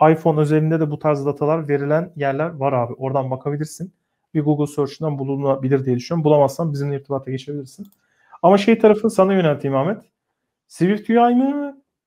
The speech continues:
Auto Layout mu? U I Kit mi? Yani Auto Layout, U I Kit zaten ikisini beraber tutabiliriz belki.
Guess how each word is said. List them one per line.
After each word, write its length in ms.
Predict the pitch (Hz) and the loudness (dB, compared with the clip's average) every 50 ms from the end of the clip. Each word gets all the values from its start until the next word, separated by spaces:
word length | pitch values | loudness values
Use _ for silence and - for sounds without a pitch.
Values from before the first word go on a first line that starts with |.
| _ _ _ _ | _ _ _ _
Auto 240 | 156 156 156 185 180 | -2 0 2 2 4
Layout 320 | 190 196 196 190 196 - 202 | 6 6 4 4 2 0 0
mu? 60 | 196 | 2
U 200 | 180 175 170 175 | 2 4 2 2
I 60 | 165 | 0
Kit 280 | - - 165 - - - | -4 -8 -10 -8 -8 -10
mi? 140 | 110 - - _ _ _ _ _ _ _ _ _ _ - | -10 -10 -12 _ _ _ _ _ _ _ _ _ _ -4
Yani 80 | 139 139 | -2 -2
Auto 220 | 139 139 147 147 | -2 -2 0 0
Layout, 220 | 147 139 139 - | 0 0 0 0
U 160 | 139 135 139 139 | -2 -2 0 -2
I 40 | |
Kit 160 | 135 139 - - | -2 -6 -8 -6
zaten 280 | 139 135 - 135 127 | -6 -6 -6 -6 -10
ikisini 300 | 127 - - - 131 131 | -10 -10 -10 -8 -6 -2
beraber 280 | 135 135 131 135 131 131 | -2 0 0 0 0 -2
tutabiliriz 440 | - - 143 135 131 135 123 120 107 | -2 -2 0 0 0 0 -2 -2 -4
belki. 340 | 104 98 - - - 190 | -8 -8 -10 -10 -12 -12